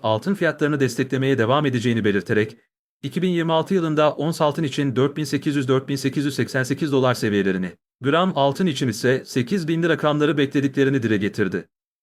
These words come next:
İslam Memiş, elinde altın bulunduran ve nakit ihtiyacı olmayan yatırımcı beklemeye devam etmeli.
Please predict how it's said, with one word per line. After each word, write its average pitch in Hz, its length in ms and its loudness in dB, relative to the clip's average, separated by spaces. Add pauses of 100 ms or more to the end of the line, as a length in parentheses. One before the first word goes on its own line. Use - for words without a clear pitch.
İslam 175 340 -2
Memiş, 110 380 -2 (440)
elinde 160 380 0
altın 131 360 0
bulunduran 139 520 0
ve 113 180 2
nakit 107 260 -2
ihtiyacı 139 500 2
olmayan 143 420 2
yatırımcı 135 420 0
beklemeye 135 420 2
devam 113 300 2
etmeli. 92 400 -4